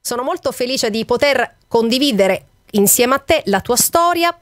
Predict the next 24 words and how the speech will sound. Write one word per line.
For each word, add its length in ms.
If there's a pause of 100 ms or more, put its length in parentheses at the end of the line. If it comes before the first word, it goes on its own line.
(120)
perché 400
è 100
una 220
storia 400
esemplare. 800 (240)
Sabato 480
scorso 760 (320)
è 60
stato 260
presentato 560
un 100
libro 500
intitolato 760
Forza 600
Jack. 540 (580)
Questo 340
libro 480
è 140
dedicato 880 (160)
proprio 580
alla 240
storia 800
di 320
Maurizio, 680